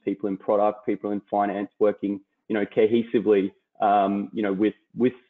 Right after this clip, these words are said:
our suppliers as well to ensure that, you know, we're doing, doing the best. But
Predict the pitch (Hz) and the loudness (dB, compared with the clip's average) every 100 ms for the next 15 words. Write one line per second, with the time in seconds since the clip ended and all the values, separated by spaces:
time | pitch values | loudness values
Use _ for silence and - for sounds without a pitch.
0 | _ 117 120 101 - 113 110 104 104 107 | _ 0 0 -6 0 2 4 2 -2 0
1 | 107 101 - 104 98 - 104 98 95 - | 2 2 -2 -6 -4 0 0 0 -4 -4
2 | 101 95 104 95 104 98 95 - 107 101 | -6 -2 -2 0 -4 -4 -8 -6 -4 -2
3 | 98 98 - - 101 | -2 -4 -4 -2 -2